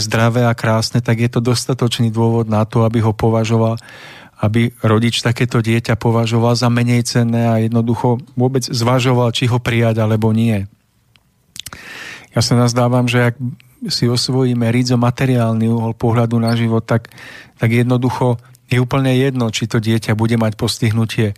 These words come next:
duševné alebo zdravotné, alebo to bude kombinácia týchto postihnutí, postihnutí. Jednoducho bude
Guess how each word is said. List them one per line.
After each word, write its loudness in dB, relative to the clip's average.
duševné 2
alebo 0
zdravotné, 0
alebo 2
to 0
bude 0
kombinácia 0
týchto -2
postihnutí, -2
postihnutí. 0
Jednoducho 0
bude 0